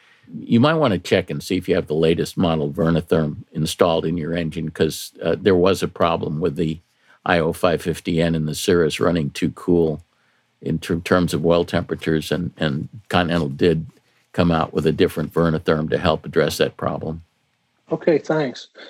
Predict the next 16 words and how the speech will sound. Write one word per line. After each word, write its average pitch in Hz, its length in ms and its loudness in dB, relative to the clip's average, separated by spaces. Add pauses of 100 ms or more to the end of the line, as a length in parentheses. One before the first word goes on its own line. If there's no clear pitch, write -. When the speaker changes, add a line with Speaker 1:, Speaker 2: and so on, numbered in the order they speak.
Speaker 2:
So 170 240 2
other 185 360 4
than 151 480 0 (260)
valve 151 340 2
deposits 143 600 0
and, 131 260 -6 (320)
and 131 340 -8
oil 156 220 4
temps 139 320 -4
running 139 220 -2
too 139 160 0
cool, 143 320 2
are 139 160 4
there 143 200 2
any 170 300 4
other 156 360 4